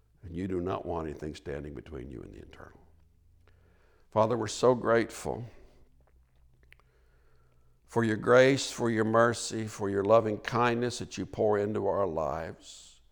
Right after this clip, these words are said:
Forgive us all for not having gone far enough. Forgive us for having gone places we shouldn't in our relationship with you,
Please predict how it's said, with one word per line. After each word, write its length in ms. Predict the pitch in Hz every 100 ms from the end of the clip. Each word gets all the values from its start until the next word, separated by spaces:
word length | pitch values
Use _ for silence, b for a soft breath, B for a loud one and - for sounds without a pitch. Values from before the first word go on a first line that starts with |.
| _ _ _ _ _ _
Forgive 420 | - 123 104 135 143
us 460 | 151 151 - - -
all 380 | 104 98 95 101
for 180 | - 95
not 240 | 98 101
having 420 | 101 104 101 107
gone 540 | 95 92 90 87 90 107
far 400 | - - 95 87
enough. 420 | 87 82 55 - -
Forgive 460 | 104 85 110 113
us 240 | 113 110 -
for 200 | - 92
having 360 | 101 98 90
gone 220 | 95 92
places 520 | 87 98 92 87 85 -
we 140 | 80
shouldn't 540 | - 110 101 104 - _ _ _ _ _ _ _ _ -
in 180 | 123 123
our 200 | 120 110
relationship 840 | 110 107 104 - 104 - 104 -
with 160 | 95
you, 400 | 95 82 80 87